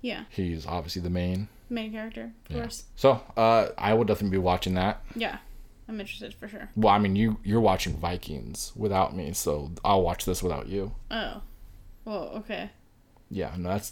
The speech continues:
Speaker 2: that's how that has to go.
Speaker 1: I see.
Speaker 2: I'm kidding. I'll watch it with you.
Speaker 1: Okay.
Speaker 2: Again, doing God's work.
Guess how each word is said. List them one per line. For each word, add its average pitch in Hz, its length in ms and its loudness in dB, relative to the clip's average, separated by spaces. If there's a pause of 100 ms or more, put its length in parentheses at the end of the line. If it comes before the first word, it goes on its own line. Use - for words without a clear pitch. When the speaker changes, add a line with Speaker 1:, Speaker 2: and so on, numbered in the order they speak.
(100)
Speaker 2:
that's 104 200 -4
how 92 140 0
that 87 100 0
has 87 240 -6
to - 80 -10
go. 92 260 -2 (180)
Speaker 1:
I 214 120 -8
see. - 320 -12
Speaker 2:
I'm 190 160 0
kidding. - 340 -6
I'll 98 140 4
watch 82 220 -2
it 60 80 -6
with 69 140 -14
you. - 140 -12 (180)
Speaker 1:
Okay. 233 460 -8
Speaker 2:
Again, 85 340 -2
doing 95 200 0
God's 80 320 -4
work. 80 280 -10